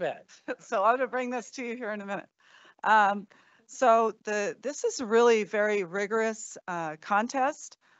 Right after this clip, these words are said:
Speaker 1: uh, and, uh, lots of, uh, people are nominated for that. Candidates are nominated by colleagues, staff member, or community member. Nominees are subject to a rigorous application and selection process,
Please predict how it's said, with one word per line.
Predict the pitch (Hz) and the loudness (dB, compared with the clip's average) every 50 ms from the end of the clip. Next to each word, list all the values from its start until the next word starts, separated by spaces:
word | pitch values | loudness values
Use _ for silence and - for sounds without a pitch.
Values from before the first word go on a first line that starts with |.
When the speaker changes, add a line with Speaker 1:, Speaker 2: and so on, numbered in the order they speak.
| _ _ _ - | _ _ _ -8
Speaker 1:
uh, | 180 175 175 170 165 160 160 147 - _ | -6 -4 -4 -2 -4 -4 -6 -8 -12 _
and, | - 185 185 180 170 170 165 165 156 151 - _ | -14 -10 -8 -8 -6 -6 -6 -8 -10 -12 -14 _
uh, | - 165 160 147 139 135 127 - _ _ _ _ _ | -14 -12 -10 -10 -12 -12 -14 -16 _ _ _ _ _
lots | - 151 185 196 - 240 | -4 -2 -2 -2 -4 -10
of, | 202 _ - - - | -20 _ -20 -20 -18
uh, | 185 170 165 _ | -18 -18 -20 _
people | - 220 208 - 226 190 | -18 -18 -16 -12 -10 -8
are | 170 160 | -8 -6
nominated | 160 170 196 214 233 240 226 226 214 220 226 214 | -2 0 0 0 0 0 -4 -4 -4 -4 -4 -6
for | - 226 208 | -6 -6 -2
that. | 208 208 208 202 - | 0 0 0 0 -2
Candidates | - 220 214 208 208 214 208 196 196 - | -6 -6 -6 -4 -4 -4 -6 -8 -8 -8
are | 208 180 | -8 -4
nominated | 180 180 190 196 202 196 196 196 190 170 | -2 0 0 0 0 -2 -4 -4 -4 -4
by | 156 131 139 | -4 -4 -6
colleagues, | - - - 202 202 202 202 208 202 202 196 - | -8 -6 -2 0 0 2 0 0 -4 -6 -8 -12
staff | - - 190 190 190 - _ | -12 -8 -6 -6 -6 -8 _
member, | 196 190 196 190 196 196 190 180 165 | -10 -10 -8 -6 -4 -2 -2 -2 -2
or | 156 | -4
community | - - - 160 175 190 208 208 208 | -6 -10 -10 -8 -6 -6 -6 -6 -4
member. | 202 196 196 196 185 190 190 185 185 - _ _ _ - - _ _ _ | -4 -4 -4 -2 -2 -2 -2 -2 -4 -6 _ _ _ -20 -20 _ _ _
Nominees | - 175 180 196 196 185 196 196 190 180 185 | -4 0 0 0 0 -2 -6 -8 -8 -8 -6
are | 165 160 | -8 -8
subject | - - - 190 180 175 185 180 170 - - | -8 -8 -8 -8 -8 -8 -8 -10 -10 -12 -14
to | - 180 | -12 -10
a | 165 151 | -8 -8
rigorous | 139 139 185 202 196 208 196 185 180 - - | -8 -8 -8 -8 -6 -6 -8 -8 -8 -8 -4
application | - 180 175 - - 185 - - 214 196 240 - - 262 247 220 | -4 -4 -4 -4 -10 -18 -18 -14 -14 -14 -12 -12 -10 -10 -8 -8
and | 170 165 156 | -8 -8 -10
selection | - - 151 170 190 220 - - 277 247 | -12 -10 -6 -6 -6 -6 -6 -10 -10 -10
process, | 226 - 220 202 208 202 - 220 202 196 202 202 - | -8 -6 -4 -4 -4 -4 -4 -4 -4 -4 -4 -6 -12